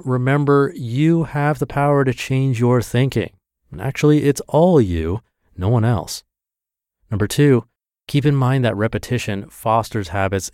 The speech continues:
and shapes beliefs. Your negativity may be automatic, and you'll therefore need to practice these skills to create new productive habits and beliefs. And number three,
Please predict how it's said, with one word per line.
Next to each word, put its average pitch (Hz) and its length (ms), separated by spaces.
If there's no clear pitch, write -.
and 98 320
shapes - 380
beliefs. 87 600
Your 95 240
negativity 107 580
may 101 160
be 98 160
automatic, 90 800
and 95 100
you'll 85 140
therefore 107 480
need 92 160
to 92 80
practice 131 500
these 92 220
skills 92 400
to 117 100
create 95 380
new 113 520
productive 95 400
habits 110 540
and 87 180
beliefs. 82 520
And 120 160
number 110 180
three, 127 420